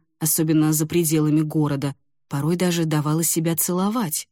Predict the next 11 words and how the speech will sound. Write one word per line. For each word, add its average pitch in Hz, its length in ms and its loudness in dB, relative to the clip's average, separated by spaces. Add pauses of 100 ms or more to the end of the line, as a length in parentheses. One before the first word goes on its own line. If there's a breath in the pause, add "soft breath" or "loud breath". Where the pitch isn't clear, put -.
(160)
но 202 180 2
делала 294 360 4
это 247 220 0
как 180 200 -4
будто 226 380 -2
не 196 160 4
очень 214 340 0
охотно, 160 640 -6 (420)
хотя 160 400 -2
сама 170 440 0
ощущала, 165 840 -2